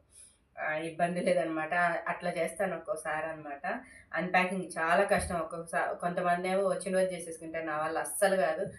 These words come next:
జర్నీ చేసి వచ్చి అలసిపోయి ఉంటాం కదా, ఇంకా మళ్ళీ సర్దుకోవాలి అన్‌ప్యాకింగ్ అంటే. ఏమైనా ఇంపార్టెంట్ అయితే సర్దేస్తాం. బట్టలు అయితే నేనైతే తీయడానికి చాలా కష్టం నేను తీయడం.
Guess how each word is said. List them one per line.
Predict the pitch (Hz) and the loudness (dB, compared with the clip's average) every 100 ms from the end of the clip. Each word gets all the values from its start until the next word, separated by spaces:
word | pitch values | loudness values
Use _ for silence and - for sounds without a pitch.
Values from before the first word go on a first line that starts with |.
| - - _ | -18 -20 _
జర్నీ | 190 180 190 | 4 6 4
చేసి | 185 180 190 | 4 0 0
వచ్చి | 175 - 240 226 208 175 165 165 160 160 156 _ - - - | -4 -6 -4 2 2 2 0 -2 -2 -6 -10 _ -8 -8 0
అలసిపోయి | 180 190 185 208 196 185 | 4 4 4 4 6 4
ఉంటాం | 170 160 | 0 -2
కదా, | 160 160 208 | 0 2 2
ఇంకా | 202 190 185 | 2 0 0
మళ్ళీ | 170 165 170 196 214 220 208 185 175 | 0 0 0 0 4 4 4 0 -2
సర్దుకోవాలి | 190 160 165 185 185 175 170 170 | -2 -2 -2 0 2 4 2 0
అన్‌ప్యాకింగ్ | 165 165 165 185 170 | -4 -4 -6 -6 -8
అంటే. | 165 165 269 - - - _ - | -8 -6 -8 -10 -18 -20 _ 6
ఏమైనా | 285 285 277 | 10 10 10
ఇంపార్టెంట్ | 247 233 240 240 240 | 6 10 10 8 6
అయితే | 208 - | 4 4
సర్దేస్తాం. | 202 196 196 190 | 2 4 4 4
బట్టలు | 175 196 202 | 4 6 6
అయితే | 202 | 6
నేనైతే | 208 175 170 196 | 2 0 0 -4
తీయడానికి | - 175 175 180 180 | -6 -2 -2 -2 -2
చాలా | 160 | -2
కష్టం | 160 160 - 180 | -2 -4 -4 -2
నేను | 160 - | -2 -4
తీయడం. | 160 160 196 | -6 -4 -4